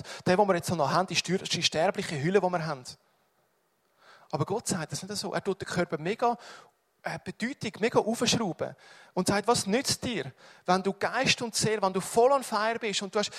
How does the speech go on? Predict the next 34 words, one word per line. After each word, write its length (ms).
mega 460
gute 360
Gebetszeit, 640
erlebst 440
Gott, 240
hörst 200
Gott, 140
hast 140
viele 160
Offenbarungen 600
von 120
Gott, 240
weil 140
Gott 280
sich 120
offenbaren 680
möchte. 460
Mehr 320
denn 160
je, 160
habe 120
ich 120
das 0
Gefühl. 400
Aber 180
du 100
siehst 340
einfach 260
äußerlich 540
aus 400
wie 100
ein 160
zusammengekrügelter 760
Lumpen. 460